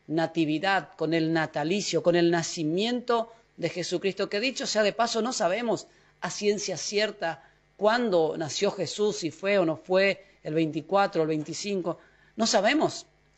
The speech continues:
a ciencia cierta qué día nació Jesús, pero lo que sí sabemos es que Jesús nació, que no es un mito, que no es una historia, que no es una fábula, sino que es una realidad, que Jesús vino a este mundo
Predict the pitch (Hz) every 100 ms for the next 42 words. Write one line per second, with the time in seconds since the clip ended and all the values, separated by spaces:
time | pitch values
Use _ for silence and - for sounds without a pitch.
0 | _ 165 - 180 160 165 180 170 180 160
1 | 196 180 226 185 147 - 143 147 - 139
2 | _ _ - 156 160 160 151 - - 226
3 | 226 - 165 165 202 196 147 - _ _
4 | - 165 - 143 - 180 190 - - _
5 | 151 143 - - 190 208 202 160 175 185
6 | 185 160 190 185 170 180 185 196 170 -
7 | 196 175 - 180 180 190 151 185 190 175
8 | 165 - _ _ - 190 202 202 196 202
9 | 190 196 185 - - - 156 175 170 160
10 | 156 196 196 165 - - _ _ 180 156
11 | 170 147 - 202 208 208 - - 147 190
12 | 220 185 147 175 208 - 240 208 208 196
13 | 147 131 135